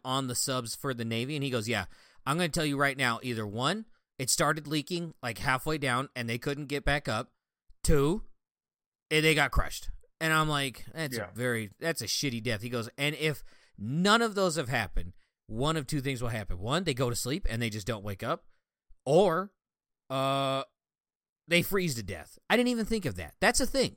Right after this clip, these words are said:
Speaker 1: You can
Speaker 2: Yeah.
Speaker 1: freeze to death in a submarine.
Speaker 2: I mean, just think about how cold it is down there, too. Like, this has to be, like, it sounds,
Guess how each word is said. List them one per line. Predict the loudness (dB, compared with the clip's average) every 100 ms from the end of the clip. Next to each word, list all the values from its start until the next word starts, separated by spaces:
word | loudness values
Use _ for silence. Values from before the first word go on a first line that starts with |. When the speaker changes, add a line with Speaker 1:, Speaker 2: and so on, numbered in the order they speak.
| _
Speaker 1:
You | 0 2
can | 0
Speaker 2:
Yeah. | 0 4
Speaker 1:
freeze | 4 4 0
to |
death | 2 2 2
in | 2 2
a |
submarine. | 2 2 2 2 0 0 -4 -14 _ _ _ _ _ _ _ _ _ -8
Speaker 2:
I |
mean, | -4
just | -2 -2
think | 0
about | 0 4
how | 2
cold | 0 -8 -2 -2 0
it | 0
is | 0 0
down | -2 0
there, | -2 -4
too. | -6 -6 -6 -6
Like, | -4 -4 _ _ _ _ -10
this | -4 0
has | 6 6 6
to | -2
be, | -4 -4 -4 -6
like, | 0 0 0 _
it | -8 -4
sounds, | -2 4 4 2 -4 -8 -12